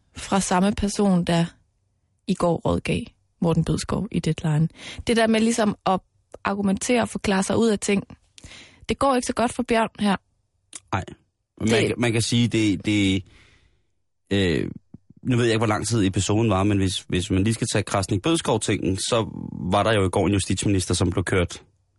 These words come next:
Speaker 2: kørt ihjel af sig selv. Det var,
Speaker 1: Ja.
Speaker 2: det var, det var
Speaker 1: Ja.
Speaker 2: sådan, det er det, som politiet vil betegne, når de kommer frem til ulykkesstedet, som en soloulykke.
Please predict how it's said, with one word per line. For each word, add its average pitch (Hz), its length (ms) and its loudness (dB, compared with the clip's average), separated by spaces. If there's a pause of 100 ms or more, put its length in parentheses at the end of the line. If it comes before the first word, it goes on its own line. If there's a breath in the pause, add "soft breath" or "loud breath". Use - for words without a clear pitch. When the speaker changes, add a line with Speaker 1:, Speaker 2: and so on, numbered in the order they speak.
(420)
Speaker 2:
kørt 101 180 -2
ihjel 95 200 2
af 98 60 2
sig 92 140 -2
selv. 92 140 0 (720)
Det 117 80 2
var, 113 40 2
Speaker 1:
Ja. 113 140 2
Speaker 2:
det 120 80 0
var, 113 120 2
det 123 140 0
var 120 60 2
Speaker 1:
Ja. 110 40 0
Speaker 2:
sådan, 113 180 -8 (200 loud breath)
det - 80 -4
er 135 60 2
det, 135 140 2
som 143 140 0
politiet 123 380 0
vil 110 100 0
betegne, 120 360 -2
når 117 80 2
de 104 60 0
kommer 104 160 2
frem 107 180 0
til 113 100 0
ulykkesstedet, 113 460 0
som 101 100 0
en 98 60 2
soloulykke. 98 600 0